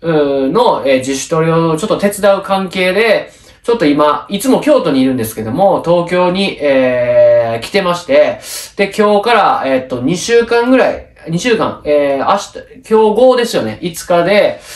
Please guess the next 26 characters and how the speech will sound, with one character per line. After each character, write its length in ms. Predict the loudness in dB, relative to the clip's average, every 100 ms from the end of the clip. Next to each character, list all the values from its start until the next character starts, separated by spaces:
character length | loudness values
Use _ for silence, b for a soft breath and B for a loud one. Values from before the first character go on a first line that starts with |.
| B -6
十 260 | 0 0
九 120 | 0
日 200 | -2 -2
ま 160 | -4 -2
で、 400 | 0 0 -2 -10 _ _ _ _ _ _ -4
あ 220 | 0 0
の、 260 | 2 -2 0
東 240 | 0 0
京 180 | 0 2
に 120 | 2
い 60 | 0
る 80 |
の 160 | 0 0
で、 360 | 2 2 2 -2
そ 360 | -14 -14 -2
の 140 | -2 -2
期 120 | -4
間 180 | 0 0
は 80 | 0
で 80 |
す 140 | -4 -4
ね、 360 | -2 -2 -4 -4
こ 120 | 0
の、 380 | 2 0 -2 -2
あ 160 | 0
の 920 | 2 0 0 2 2 2 2 0 -2